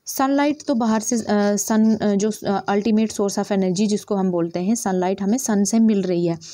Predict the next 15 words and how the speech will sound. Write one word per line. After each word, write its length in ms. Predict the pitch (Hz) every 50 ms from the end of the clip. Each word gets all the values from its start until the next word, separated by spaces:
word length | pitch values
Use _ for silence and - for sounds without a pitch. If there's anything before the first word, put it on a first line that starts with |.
| - - - - - -
उसके 280 | 277 285 - - 330 320
अलावा 280 | 285 269 262 262 330
कार्बन 400 | 339 339 269 240 214 208 220 220
डाइऑक्साइड, 600 | 208 208 208 208 214 208 - 226 214 214 214 262 269
कार्बन 300 | - 240 220 202 226 214
डाइऑक्साइड 420 | 220 220 214 - 220 214 214 208
प्लांट्स 280 | 220 208 202 202 196 -
कहाँ 180 | - 202 196
से 120 | 196 - 226
लेते 300 | 214 208 202 - 208 214
हैं? 180 | 240 330 392 - _ _ _ _ _ _ _ _ _ _ _ _ _ _ - - - - _ _ _ - - - - _ _ -
Wait 140 | 214 196 190
a 80 | 208 196
second। 240 | - 196 - 226 294 - _ _ _ _ _ _ _ _ _ _ _ _ _ _ _ _ _ _ _ _ _ _ _ _ _ _ _ _ _ _ _ _ _ _ _ _ _ _ _ _ _ _ _ _ _ _ _ _ - - _ _ _ _ _ - _ _ _ _ _
हाँ, 340 | - 226 220 202 185 185